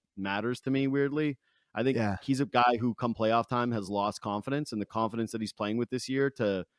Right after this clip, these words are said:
Speaker 1: even elevate into that part of him, like, you don't see that very often from Mitch Marner, right?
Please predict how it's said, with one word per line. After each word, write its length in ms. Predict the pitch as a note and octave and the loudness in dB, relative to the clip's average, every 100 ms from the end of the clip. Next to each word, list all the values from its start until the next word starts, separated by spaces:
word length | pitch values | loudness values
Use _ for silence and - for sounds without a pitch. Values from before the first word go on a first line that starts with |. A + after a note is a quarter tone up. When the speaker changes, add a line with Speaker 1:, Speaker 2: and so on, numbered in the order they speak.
| _ - | _ -6
Speaker 1:
even 240 | B2 B2 | -2 0
elevate 340 | A2 A#2 A#2 A2+ | 2 2 2 0
into 240 | A2 G#2 | -2 -4
that 260 | F#2 A2 - | -4 -4 -2
part 160 | C3 | 0
of 120 | C3+ | 0
him, 260 | C#3+ D3 D3 _ G#2+ | -2 -4 -8 _ -6
like, 160 | A2 - | -6 -6
you 120 | B2 | -6
don't 160 | D3 D3 | -6 -4
see 100 | C#3+ | -4
that 160 | A#2+ G#2 | -4 -2
very 160 | G#2 | -2
often 300 | G2+ G2+ G2 | -2 -2 -8
from 100 | G2+ | -4
Mitch 220 | G2 - | -6 -4
Marner, 280 | G2+ G2+ E2 | -6 -4 -4
right? 320 | D#2+ F#2 A#2 | -4 -2 -2